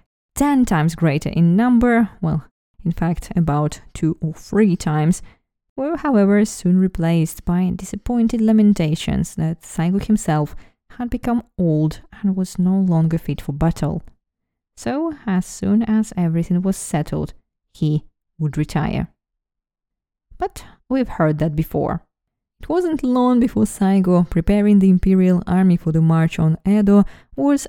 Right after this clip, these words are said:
arguing heatedly that Keiki should commit harakiri. Then, about a month later,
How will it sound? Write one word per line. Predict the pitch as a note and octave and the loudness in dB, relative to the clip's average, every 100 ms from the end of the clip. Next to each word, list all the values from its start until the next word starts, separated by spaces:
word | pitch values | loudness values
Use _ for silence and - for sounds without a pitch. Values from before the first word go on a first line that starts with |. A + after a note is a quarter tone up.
| - | -2
arguing | A#3 A#3+ A#3 A#3+ A#3+ A#3 | 0 0 0 0 2 2
heatedly | - - G#3 G3+ F#3+ F#3+ G3 G3 | 0 -2 0 2 2 4 6 4
that | E3 E3+ F3+ - | 4 0 -2 -6
Keiki | - E3+ F3 - F3+ | -2 0 2 2 0
should | - E3 D#3+ | 2 0 0
commit | - D#3+ D3+ - | 0 0 0 -2
harakiri. | D#3+ - - E3 D#3+ D#3 - _ _ _ _ _ - | -6 -6 -4 -2 -2 -4 -10 _ _ _ _ _ -6
Then, | A3+ C4+ C#4+ - _ - | -4 -4 -6 -14 _ -2
about | F#3 E3 D#3+ | 0 2 0
a | |
month | D#3+ D#3+ F3+ A#3 - | 0 2 4 4 2
later, | F#3 F#3 F#3 F#3+ | 2 2 4 2